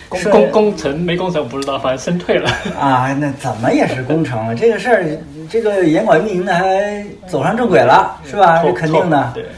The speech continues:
Speaker 2: 是吧？这个，然后有新，下一步会有新的目标，我们稍后再聊啊。这个，我们先走点这个比较俗套的这个程序，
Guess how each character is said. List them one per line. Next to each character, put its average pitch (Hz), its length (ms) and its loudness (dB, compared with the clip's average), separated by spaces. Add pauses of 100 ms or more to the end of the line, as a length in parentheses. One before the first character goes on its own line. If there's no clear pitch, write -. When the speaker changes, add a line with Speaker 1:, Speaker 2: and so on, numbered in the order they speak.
(120)
Speaker 2:
是 156 140 2
吧？ 135 380 4
这 165 120 -2
个， 147 400 4 (320)
然 127 140 -4
后 143 240 6
有 123 160 -2
新， 180 420 -4 (160)
下 156 300 2
一 151 60 4
步 147 200 -2
会 135 220 -8
有 127 140 -4
新 147 200 -4
的 156 80 0
目 135 140 0
标， 139 180 0
我 120 120 -2
们 117 420 -8
稍 147 200 -6
后 131 140 -8
再 120 120 -6
聊 113 220 -10
啊。 110 340 -12
这 135 160 -12
个， 120 260 -8 (400)
我 123 80 -8
们 123 100 -4
先 180 460 -8
走 131 180 -8
点 147 200 0
这 131 120 -8
个 120 300 -6 (100)
比 120 100 -14
较 123 260 -10 (640)
俗 - 340 -10
套 165 260 0
的 117 140 0
这 117 80 -4
个 117 60 -4
程 117 260 -10
序， 131 280 -10